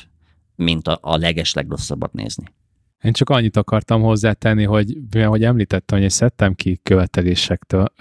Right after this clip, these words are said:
Speaker 2: követeléseket, meg követeléskezelőtől, meg végrehajtótól ingatlanokat,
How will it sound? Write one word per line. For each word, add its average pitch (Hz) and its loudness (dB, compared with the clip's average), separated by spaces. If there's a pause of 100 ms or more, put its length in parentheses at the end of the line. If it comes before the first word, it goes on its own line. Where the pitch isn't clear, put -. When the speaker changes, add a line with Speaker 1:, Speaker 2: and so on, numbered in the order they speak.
Speaker 2:
követeléseket, 98 -2
meg 92 -4 (360)
követeléskezelőtől, 95 2 (440)
meg 87 -4
végrehajtótól 110 2
ingatlanokat, 113 2